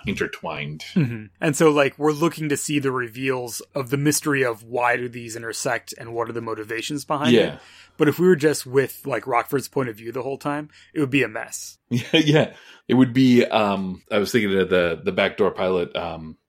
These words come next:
Speaker 2: Uh, Gabby and Gandhi. Uh,
Speaker 1: Yeah, just another Polish wedding.
Speaker 2: Yeah.
Speaker 1: Thinking about that episode from Rockford's point of view.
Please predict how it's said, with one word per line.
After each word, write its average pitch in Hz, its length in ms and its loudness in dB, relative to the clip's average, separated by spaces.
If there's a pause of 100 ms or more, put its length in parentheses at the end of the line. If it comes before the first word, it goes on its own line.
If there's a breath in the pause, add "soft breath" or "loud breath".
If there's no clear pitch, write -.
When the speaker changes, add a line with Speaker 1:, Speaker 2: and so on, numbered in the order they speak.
Speaker 2:
Uh, 120 220 0
Gabby 117 320 0
and 110 120 -10
Gandhi. 113 520 -10
Uh, 113 220 -4
Speaker 1:
Yeah, 107 220 6
just 113 300 -4
another 104 180 2
Polish 98 400 -2
wedding. 113 380 -6 (100)
Speaker 2:
Yeah. 120 260 -2
Speaker 1:
Thinking 131 340 0
about 110 320 2
that 101 200 0
episode 98 680 -4
from 123 280 4
Rockford's 113 400 0
point 104 240 2
of 92 60 -6
view. 90 380 -2